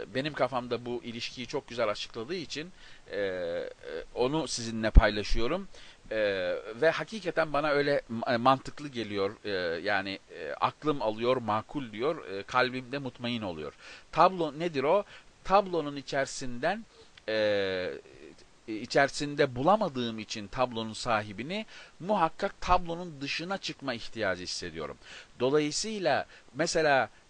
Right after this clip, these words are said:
e, müze içerisinde gezerken görmüş olduğum bir tablonun açıklanmasını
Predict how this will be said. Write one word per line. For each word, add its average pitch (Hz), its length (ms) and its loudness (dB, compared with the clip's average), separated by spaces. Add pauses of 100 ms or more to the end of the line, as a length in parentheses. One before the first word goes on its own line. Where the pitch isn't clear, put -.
(120)
e, 110 180 2
müze 180 380 0
içerisinde 139 720 0
gezerken 139 680 0
görmüş 143 420 2
olduğum 131 560 -2
bir 151 120 0
tablonun 156 640 -2 (100)
açıklanmasını 143 1300 -2